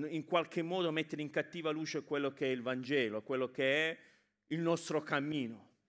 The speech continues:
Da una parte non dobbiamo essere sorpresi perché noi sappiamo che il nemico cerca sempre di infangare quello che è la luce. D'altro ca-, canto noi non possiamo assumerci,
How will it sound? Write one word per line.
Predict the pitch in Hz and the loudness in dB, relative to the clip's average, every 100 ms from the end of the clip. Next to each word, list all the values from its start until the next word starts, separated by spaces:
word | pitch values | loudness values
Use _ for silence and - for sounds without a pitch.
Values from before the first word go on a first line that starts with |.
| _ _ _ _ | _ _ _ _
Da | 135 | -2
una | 139 | 2
parte | 196 190 | 2 2
non | 175 180 | -2 0
dobbiamo | 175 170 165 | 0 0 0
essere | - 151 | -2 -4
sorpresi | - 156 - 214 226 175 | -2 -4 0 0 0 -4
perché | 143 - 143 | -6 -4 -4
noi | 147 | -4
sappiamo | 139 135 156 147 135 | -6 -6 -4 -4 -4
che | 127 | -6
il | |
nemico | 123 139 131 127 - - _ - | -4 -4 -2 -2 -2 -8 _ -6
cerca | 135 131 | -4 -2
sempre | 151 139 131 | -4 -4 -2
di | |
infangare | 135 - 117 120 127 127 117 113 - - _ | -4 0 -2 2 4 4 4 2 -2 -14 _
quello | - 135 123 | 0 2 2
che | - 135 131 135 | 2 4 4 4
è | |
la | 120 | 2
luce. | 110 107 - - - | -2 -6 -12 -6 2
D'altro | 165 - 160 | 2 4 2
ca-, | 151 180 - | 2 -2 2
canto | 202 214 208 208 202 202 _ _ _ | 2 2 0 0 0 -4 _ _ _
noi | - 165 | -4 -2
non | 165 | -2
possiamo | 175 185 196 175 147 | -2 -2 0 0 0
assumerci, | - 196 156 143 123 - 170 151 101 | -4 -4 -2 -2 -2 -4 -4 -6 -8